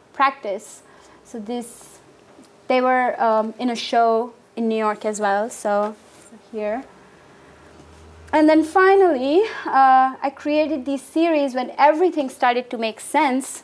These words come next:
why I was thinking the way I was thinking, is, uh, because of my relationship with my mother. Uh, you know, I had a very,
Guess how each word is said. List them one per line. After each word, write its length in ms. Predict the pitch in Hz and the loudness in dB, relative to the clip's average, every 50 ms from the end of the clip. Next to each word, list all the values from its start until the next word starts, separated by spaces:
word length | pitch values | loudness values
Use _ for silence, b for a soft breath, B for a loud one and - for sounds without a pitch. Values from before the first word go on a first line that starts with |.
| _ | _
why 340 | - 220 233 240 240 240 233 | 0 2 4 6 6 4 4
I 40 | 220 | 2
was 140 | 214 226 - | 0 -4 -8
thinking 440 | - - 269 240 233 233 220 226 226 | -8 -6 -6 -6 -6 -6 -6 -4 -4
the 100 | 214 208 | -2 0
way 160 | 214 220 220 | 2 2 2
I 120 | 208 202 | 2 0
was 100 | 233 226 | -2 -6
thinking, 600 | - - 320 339 339 320 320 269 233 240 247 233 - B B B B B B B B B - | -6 -2 2 2 2 2 0 -2 -6 -6 -6 -8 -10 B B B B B B B B B 0
is, 440 | 262 262 262 254 233 - - - - - | 2 2 2 2 -2 -6 -12 -10 -4 0
uh, 340 | 254 240 233 240 240 240 - - - _ | 2 2 2 2 0 -2 -6 -14 -18 _
because 240 | - 262 - 285 254 | -10 -6 -4 -2 -2
of 140 | 277 277 285 | -2 -2 -2
my 140 | 285 269 262 | -2 -2 0
relationship 600 | 254 254 262 262 254 - 285 254 - 262 254 - | 0 2 0 0 0 -2 -8 -8 -6 -6 -6 -4
with 140 | 240 226 226 | -4 -4 -2
my 120 | 214 214 | -2 0
mother. 480 | 233 254 277 233 208 - 151 233 214 - _ _ - | 2 2 2 2 0 -2 -2 -6 -8 -14 _ _ -6
Uh, 280 | - 208 202 196 202 190 - | -2 0 0 0 0 -2 -2
you 160 | 202 226 220 | -4 -2 0
know, 140 | 214 220 214 | 0 0 0
I 100 | 196 220 | 0 0
had 200 | 233 233 220 220 | 0 0 0 0
a 60 | 220 | 0
very, 380 | 220 226 233 240 262 262 262 | 2 2 2 4 2 2 -2